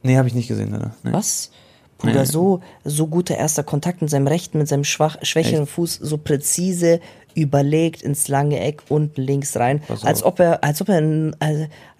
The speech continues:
Speaker 2: weißt du, wie ich meine? Als ob er so ein
Speaker 1: Mhm.
Speaker 2: Neuner ist mit fünf Jahre Stürmererfahrung.
Speaker 1: Ja, und ich
Speaker 2: Super
Speaker 1: finde, er
Speaker 2: Tor.
Speaker 1: bewegt sich so smooth und so, gell? Er hat richtig geile, er hat auch so einen coolen Schwerba-, äh, Körperschwerpunkt.
Speaker 2: Ja,
Speaker 1: Also
Speaker 2: auch
Speaker 1: bei ihm
Speaker 2: mit,
Speaker 1: sieht's, ja.
Speaker 2: mit, mit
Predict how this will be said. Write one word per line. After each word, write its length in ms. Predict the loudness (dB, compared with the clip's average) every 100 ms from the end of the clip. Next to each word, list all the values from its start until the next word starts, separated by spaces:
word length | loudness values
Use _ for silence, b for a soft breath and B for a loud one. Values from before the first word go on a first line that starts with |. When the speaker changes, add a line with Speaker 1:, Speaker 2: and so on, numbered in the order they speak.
| -20 -16 -16 -16 -2
Speaker 2:
weißt 220 | -2 0
du, 40 |
wie 40 | -2
ich 100 | 0
meine? 200 | 0 0
Als 120 | -2
ob 80 | -2
er 60 | -2
so 100 | 0
ein 240 | 0 -2 -6
Speaker 1:
Mhm. 220 | -6 -2 2
Speaker 2:
Neuner 340 | 4 4 2
ist 180 | 0 -2
mit 140 | -4 0
fünf 280 | 0 0 2
Jahre 340 | 2 2 0
Stürmererfahrung. 760 | 0 0 0 0 0 -2 -2 -8 _ _ _ _ _ _ -8
Speaker 1:
Ja, 120 | -4
und 160 | -2 0
ich 60 |
Speaker 2:
Super 80 | 2
Speaker 1:
finde, 180 | 2 4
er 80 | 4
Speaker 2:
Tor. 80 | 4
Speaker 1:
bewegt 200 | 4 2
sich 120 | -4
so 80 | -4
smooth 340 | -2 0 0 -2
und 100 | -2
so, 120 | 0
gell? 100 | 2
Er 20 |
hat 160 | 0 -2
richtig 260 | -4 -4
geile, 380 | -2 0 0 0 b b b b -20 _
er 60 | -4
hat 40 |
auch 80 | -2
so 120 | -4
einen 80 | -2
coolen 140 | 0
Schwerba-, 640 | -2 -6 -6 -2 0 0 2
äh, 420 | 4 6 6 4
Körperschwerpunkt. 760 | 2 -2 -4 -2 -2 -2 -6 -10 _ b b b b
Speaker 2:
Ja, 140 | -4 0
Speaker 1:
Also 120 | 2
Speaker 2:
auch 40 |
Speaker 1:
bei 40 | 4
ihm 60 | 4
Speaker 2:
mit, 140 | 2
Speaker 1:
sieht's, 300 | 0 -4 -8 -10 _ -6
ja. 120 | -2
Speaker 2:
mit, 300 | 0 -2 -4 b b b
mit 300 | -2 -2 -4